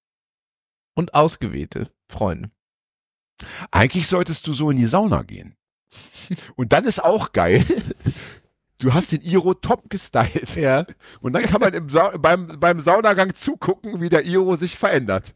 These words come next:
Speaker 1: Ja, ja.
Speaker 2: Ich mach noch mal einen Aufguss, zack. <laughs> Und da war's das. Jawohl, dann ist wieder der Schlapp-Iro zu sehen. Auch schön. <laughs> Und ist der dann auch gefärbt?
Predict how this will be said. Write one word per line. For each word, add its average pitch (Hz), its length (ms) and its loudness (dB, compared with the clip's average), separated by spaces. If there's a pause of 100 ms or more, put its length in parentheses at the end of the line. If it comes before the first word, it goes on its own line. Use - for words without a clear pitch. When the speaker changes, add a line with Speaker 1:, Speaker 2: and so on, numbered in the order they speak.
Speaker 1:
Ja, 165 160 0
ja. 147 220 0 (580)
Speaker 2:
Ich - 100 -10
mach 180 120 0
noch 220 100 -2
mal 160 80 2
einen 151 80 0
Aufguss, 262 640 -2
zack. - 360 -4 (240)
<laughs> - 880 -8
Und 254 140 -8
da 233 120 4
war's 160 260 2
das. 170 260 0 (260)
Jawohl, 190 480 2
dann 190 160 -4
ist 202 180 -10
wieder 208 140 -2
der 180 100 0
Schlapp-Iro 127 600 -2
zu - 180 -10
sehen. 160 240 0 (120)
Auch 196 160 2
schön. 220 280 0 (440)
<laughs> - 460 -16
Und 175 100 2
ist 175 120 0
der 151 100 6
dann 139 100 2
auch 120 120 0
gefärbt? - 560 -4